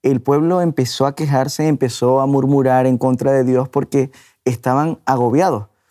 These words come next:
Todos los días comer lo mismo, ¿cómo es posible? Así que empezaron a extrañar las ollas de Egipto. También extrañaron, dice la lección, los pepinos, los melones, los puerros, las cebollas,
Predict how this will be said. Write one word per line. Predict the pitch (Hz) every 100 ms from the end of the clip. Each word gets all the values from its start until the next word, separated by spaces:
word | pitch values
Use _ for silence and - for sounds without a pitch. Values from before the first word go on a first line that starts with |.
| _ _ -
Todos | 156 147 143 170
los | 170
días | 123 131
comer | - 151 120 120
lo | 131
mismo, | 220 147 98 -
¿cómo | 107 120
es |
posible? | 123 139 - 233 131 98 _ - -
Así | - 160 214
que | 214 220 - _ -
empezaron | 147 135 127 147 175
a |
extrañar | 160 - 127 117 131 175 - _ _ _ _ _ _ _
las | 123 123 117 - - _ _
ollas | 131 143 113 101 -
de | -
Egipto. | 92 - _ - _ _ _ _ _ _ _ -
También | 107 101 117 131 -
extrañaron, | 117 113 107 110 127 - _ _ -
dice | 117 117 131 120
la | 110 117
lección, | 107 127
los | 120 113
pepinos, | 107 - 135 127
los | 120
melones, | 117 104 113 127 120
los | 104
puerros, | - 127 135 127 123
las | 117
cebollas, | - 101 120 135 139 139